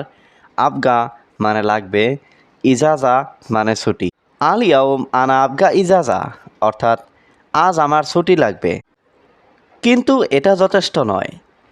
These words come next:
লেকিন হাদা মু কাফি। এখানে লেকিন মানে কিন্তু, হাদা মানে এটা, কাফি মানে যথেষ্ট, মু কাফি মানে যথেষ্ট নয়। লেকিন হাদা মু কাফি, অর্থাৎ কিন্তু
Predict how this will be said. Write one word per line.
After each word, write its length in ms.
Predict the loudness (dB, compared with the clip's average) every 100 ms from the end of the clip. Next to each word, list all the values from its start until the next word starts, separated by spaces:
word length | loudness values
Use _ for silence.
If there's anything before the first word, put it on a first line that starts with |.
| _
লেকিন 440 | 0 0 2 2 2
হাদা 420 | 0 0 0 2
মু 220 | 2 0
কাফি। 360 | 2 -2 -2 -8 -8 _ _ -6
এখানে 320 | -4 0 0
লেকিন 420 | 2 0 0 0 0 -2
মানে 240 | -2 -2
কিন্তু, 600 | 0 0 0 0 0 0 -6 _ _ -14
হাদা 400 | -2 -2 2 0 -2 -4
মানে 180 | -2 -2
এটা, 460 | -2 0 0 0 -2 _ _ _ _ _
কাফি 440 | -2 0 2 2
মানে 260 | 2 0 -2
যথেষ্ট, 440 | -2 -2 -4 0 0 0 -8 _ _ _ 0
মু 240 | 2 2
কাফি 540 | 0 -4 0 0 0 -2 _ _ _
মানে 200 | -2 0 0
যথেষ্ট 400 | -2 -2 -4 -2
নয়। 260 | -2 -4 -8 _ _
লেকিন 400 | 0 2 2 0
হাদা 440 | 2 2 2 2 2
মু 220 | 2 2
কাফি, 420 | 2 0 0 -6 -6 -14 _ -2
অর্থাৎ 400 | -2 0 -2 -2 _ _ _ _ _
কিন্তু 420 | 0 0 2 2